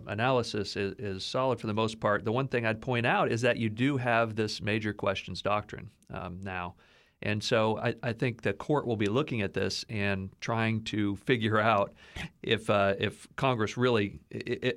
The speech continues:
if they're gonna do something of such major import to change the entire transportation, uh, sector. And by the way, this is the most expensive regulation of the entire Biden administration,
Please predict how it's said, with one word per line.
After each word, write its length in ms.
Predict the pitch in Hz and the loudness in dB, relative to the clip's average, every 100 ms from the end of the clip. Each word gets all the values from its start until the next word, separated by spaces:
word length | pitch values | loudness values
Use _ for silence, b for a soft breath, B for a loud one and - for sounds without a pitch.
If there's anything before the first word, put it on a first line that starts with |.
| - | -4
if 240 | - 135 | -4 0
they're 100 | 147 | 2
gonna 160 | 160 151 | 2 2
do 100 | 156 | 2
something 380 | - 143 123 | 2 0 0
of 160 | 113 110 | 0 -2
such 300 | - 143 - | 0 0 2
major 400 | 123 131 117 120 | 2 2 2 0
import 420 | 110 110 - 90 - - | 0 -2 -6 -10 -14 -12
to 80 | - | -6
change 300 | - 120 107 | -2 -2 -2
the 80 | |
entire 580 | 107 101 131 131 123 117 | -4 -2 2 4 4 2
transportation, 880 | 110 - 117 110 120 113 - 98 92 - _ _ _ - | 0 -4 -4 -2 0 0 -2 -6 -8 -14 _ _ _ -6
uh, 140 | 95 | -4
sector. 600 | - 139 123 - 87 110 - | 2 2 0 -4 -6 -6 -2
And 340 | 120 110 110 | 0 0 0
by 160 | 123 139 | 2 4
the 60 | 120 | 4
way, 120 | 123 | 4
this 160 | 117 | 0
is 100 | 113 | -2
the 160 | 101 107 | -2 0
most 380 | 110 127 143 - | 2 2 2 -4
expensive 720 | 104 - 120 131 117 101 98 - | -6 -4 -4 -2 0 -2 -4 -2
regulation 760 | 113 110 107 117 113 101 92 | 0 0 0 0 -2 -6 -8
of 140 | - 110 | -6 -2
the 80 | |
entire 380 | 110 104 117 113 | -2 0 0 2
Biden 340 | 101 110 107 101 | 2 0 0 -2
administration, 680 | 95 92 - 85 78 - | -6 -8 -8 -8 -8 -10